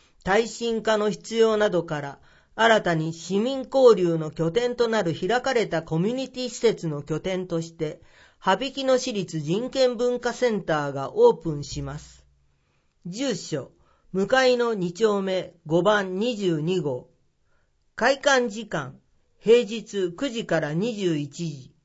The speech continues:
土曜日九時から十七時、休館、日曜日、祝日、年末年始、十二月二十九日から翌年一月三日。施設使用料、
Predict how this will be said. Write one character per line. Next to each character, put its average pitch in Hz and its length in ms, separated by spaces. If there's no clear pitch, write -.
土 180 140
曜 233 280
日 139 300
九 294 140
時 247 180
か 165 140
ら 147 160
十 185 320
七 220 380
時、 135 240
休 240 260
館、 214 420
日 190 360
曜 247 320
日、 139 260
祝 202 440
日、 185 520
年 233 320
末 240 160
年 190 260
始、 - 300
十 185 320
二 277 160
月 262 260
二 262 240
十 202 220
九 226 160
日 165 320
か 143 160
ら 131 220
翌 170 340
年 180 400
一 190 300
月 190 420
三 156 220
日。 151 260
施 - 220
設 240 320
使 175 220
用 202 240
料、 131 340